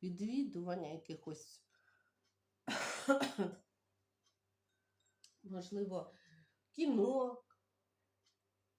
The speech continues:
прогулянки,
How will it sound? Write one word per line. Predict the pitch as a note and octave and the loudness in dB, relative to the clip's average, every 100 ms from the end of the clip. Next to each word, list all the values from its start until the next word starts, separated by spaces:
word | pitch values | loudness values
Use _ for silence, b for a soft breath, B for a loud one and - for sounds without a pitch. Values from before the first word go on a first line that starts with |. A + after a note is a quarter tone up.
| _ _ _ _ _ _ _ _ _ _ _ _ _ _ _ _ _ _ _ _ _ _ _ _ _ _ _ - _ | _ _ _ _ _ _ _ _ _ _ _ _ _ _ _ _ _ _ _ _ _ _ _ _ _ _ _ -20 _
прогулянки, | - C#4+ G#3 F3+ A#3+ A#3+ A3 F#3+ F3+ F3 E3+ E3+ | -2 0 0 0 0 0 0 -2 -6 -8 -10 -12